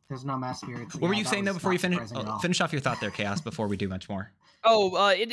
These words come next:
Speaker 3: it's really cool and it's neat, and I'm excited to watch other people play. But for someone like me, it's an immediate turn off to ever wanting to participate because I would hate being forced to play as, like,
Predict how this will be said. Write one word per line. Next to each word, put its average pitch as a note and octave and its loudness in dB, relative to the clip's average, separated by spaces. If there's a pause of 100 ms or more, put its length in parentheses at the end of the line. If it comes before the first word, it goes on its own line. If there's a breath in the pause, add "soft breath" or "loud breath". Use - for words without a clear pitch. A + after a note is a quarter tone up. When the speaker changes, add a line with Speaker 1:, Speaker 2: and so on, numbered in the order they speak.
Speaker 3:
it's G#3 -6
really A#3+ -2
cool C4 2
and F3+ 0
it's E3+ -2
neat, G#3+ -4
and E3+ 2
I'm E3+ 2
excited F#3+ 2
to E3+ 0
watch E3+ 4
other F#3 0
people B3 -4
play. D4 4
But G3 2
for F#3+ 0
someone G3 0
like F3 -2
me, A3+ 0
it's F3+ 0
an F#3+ 0
immediate F3+ 0
turn F3 -2
off D#3 0
to - 0
ever D#3 2
wanting D#3 -2
to D3+ -8
participate D#3 -4
because D#3 -2
I D#3 2
would D3+ -2
hate E3 -4
being D3 -4
forced D3+ -6
to D#3+ -4
play D3 2
as, C#3 -2
like, C#3 -4